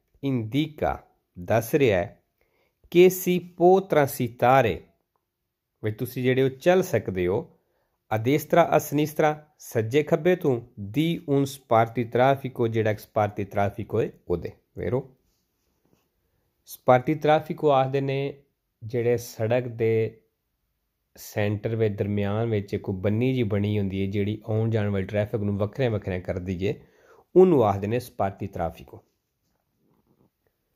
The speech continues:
Il segnale raffigurato, ਜਿਹੜਾ ਨਿਸ਼ਾਨ ਦਿਖਾਇਆ ਗਿਆ ਹੈ, consente,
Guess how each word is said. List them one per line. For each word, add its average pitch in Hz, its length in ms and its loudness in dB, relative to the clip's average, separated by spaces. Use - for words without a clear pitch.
Il 165 60 6
segnale 156 460 6
raffigurato, 160 720 2
ਜਿਹੜਾ 143 140 0
ਨਿਸ਼ਾਨ 120 440 -2
ਦਿਖਾਇਆ 151 340 -2
ਗਿਆ 143 240 -2
ਹੈ, 113 160 -16
consente, 135 920 0